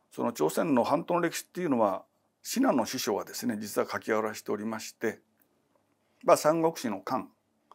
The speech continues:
えー、例えば、えー、あるいは随所の東夷、こういったものにあるんですけども、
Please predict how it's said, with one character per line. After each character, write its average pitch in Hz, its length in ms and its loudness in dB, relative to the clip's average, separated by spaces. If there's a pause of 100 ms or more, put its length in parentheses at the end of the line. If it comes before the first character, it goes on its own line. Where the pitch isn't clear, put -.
(440)
え 101 560 -4
ー、 117 180 -6
例 147 80 6
え - 20 8
ば、 104 200 4 (520)
え 117 540 -16
ー、 - 40 -8
あ 127 40 -4
る 147 80 2
い 135 40 4
は 107 180 0
随 127 280 4
所 113 160 -6
の 110 180 -4
東 123 220 -2
夷、 - 140 -20
こ - 100 -10
う - 20 -6
い - 20 -6
っ - 20 -18
た 139 80 2
も 127 80 -2
の 101 100 -4
に 104 60 -2
あ 107 40 -4
る 107 60 -6
ん - 80 -12
で 101 60 -18
す - 100 -14
け - 100 -16
ど 113 100 -10
も、 127 260 0